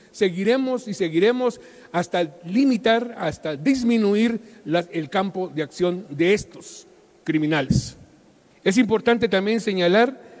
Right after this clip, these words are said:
que nuestra agenda, por una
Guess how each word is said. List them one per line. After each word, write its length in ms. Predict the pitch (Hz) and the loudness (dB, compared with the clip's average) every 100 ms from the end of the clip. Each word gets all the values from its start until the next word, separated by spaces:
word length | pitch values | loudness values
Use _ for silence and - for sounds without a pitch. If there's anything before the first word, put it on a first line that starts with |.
| - - - | -20 -20 -2
que 680 | - 254 202 - - - - - | 2 2 2 -10 -20 -20 -14 0
nuestra 420 | 185 190 190 170 | 2 2 2 2
agenda, 540 | 165 285 247 165 135 - - - - | 2 0 0 -2 -8 -12 -20 -20 -10
por 140 | 147 | -2
una 440 | 180 208 196 190 | -2 0 0 -2